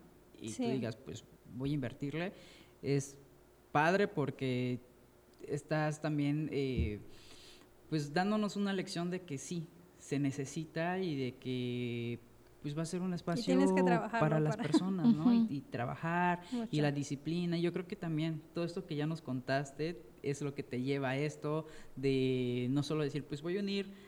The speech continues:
Speaker 1: la natación con las artes", sino la disciplina, la decisión, la
Speaker 2: Sí.
Speaker 1: mentalidad, todo esto, pues, está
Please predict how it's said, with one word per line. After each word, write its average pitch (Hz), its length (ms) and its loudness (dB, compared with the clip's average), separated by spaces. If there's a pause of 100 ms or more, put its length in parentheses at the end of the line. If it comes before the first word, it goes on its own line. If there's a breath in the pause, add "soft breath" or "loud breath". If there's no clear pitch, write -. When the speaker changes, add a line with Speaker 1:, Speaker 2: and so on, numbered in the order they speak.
(160 loud breath)
Speaker 1:
la 139 280 0
natación 190 600 -2 (140)
con 131 560 -2
las 113 160 -4
artes", 139 320 -4
sino 139 220 -2
la 156 120 0
disciplina, 139 840 0
la 123 160 0
decisión, 139 840 -2
la 123 80 2
Speaker 2:
Sí. 120 60 2
Speaker 1:
mentalidad, 127 920 0
todo 156 300 0
esto, 156 500 -2 (300 loud breath)
pues, 127 220 -6
está 139 420 -4